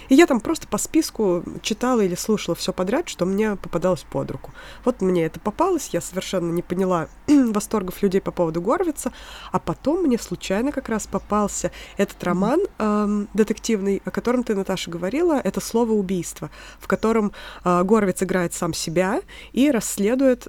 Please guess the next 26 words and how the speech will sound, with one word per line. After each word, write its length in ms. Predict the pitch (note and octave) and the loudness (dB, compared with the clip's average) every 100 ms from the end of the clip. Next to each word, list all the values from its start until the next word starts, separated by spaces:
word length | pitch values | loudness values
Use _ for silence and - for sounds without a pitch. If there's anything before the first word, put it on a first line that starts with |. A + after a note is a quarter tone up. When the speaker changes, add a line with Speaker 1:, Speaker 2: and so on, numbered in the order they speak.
| - | -6
Speaker 1:
там 240 | G3 F#3 - | -2 -2 -4
вместе 560 | E3 G3+ F#3+ - - | 0 2 2 -2 -6
с 400 | D3+ - - F3 | -4 -2 0 0
детективом, 760 | E3 E3+ - - F#3+ E3+ A3 D4 | 0 -4 -6 -4 0 2 2 2
таким 560 | - B3 - G#3+ G#3 - | 0 -2 2 2 2 2
очень, 520 | F3 - - F3 E3 - - - - | -2 -2 -2 -2 -2 -6 -16 -16 -8
эм, 360 | - D#3 D3 D3+ - - - | -2 -2 -2 -4 -8 -12 4
нелюдимым, 1120 | G3+ F#3+ E3+ D3+ G#3 D4 D#4 D4 C#4 B3+ A#3+ | 6 6 2 0 4 6 8 8 8 6 2
странным 1120 | - - - E3+ F#3 A#3+ A#3+ A3+ A3+ G#3+ G#3+ | 0 -4 -2 0 2 2 2 2 2 4 2
Speaker 2:
<laughs> 60 | G#3+ | 2
Speaker 1:
и, 280 | F#3 F#3 F#3+ - - | 2 2 0 -4 -4
ой, 200 | - G#3 | 6 6
на 100 | E3 | 6
кого 300 | D#3 D#3 F3 D#4+ | 2 0 2 6
же 100 | C#4+ | 6
это 160 | B3+ | 4
такая, 380 | A#3 G3 F3+ G3 | 2 0 2 4
интересно 640 | E3 D#3 E3+ D#3+ F#3+ F#3 | 2 0 2 2 2 0
же, 200 | D#3 D#3+ - | 0 0 -2
отсылка, 760 | - - - G3 E3+ C#3+ C#3 C3+ - - - | -4 -4 4 6 6 4 0 -2 -6 -14 -2
да, 120 | - B3 | 2 4
таким 220 | - F#3+ | 4 6
местным 420 | G3+ F#3+ - F3 | 10 8 6 2
Шерлоком 480 | E3 - F#3 E3 - | 2 2 2 0 -2
Холмсом, 680 | F3 - D4+ F#4+ - B3+ A#3+ - - - | -2 2 4 2 4 2 2 -4 -14 -4
м, 480 | F#3+ G3 G3 G3 | 0 2 2 0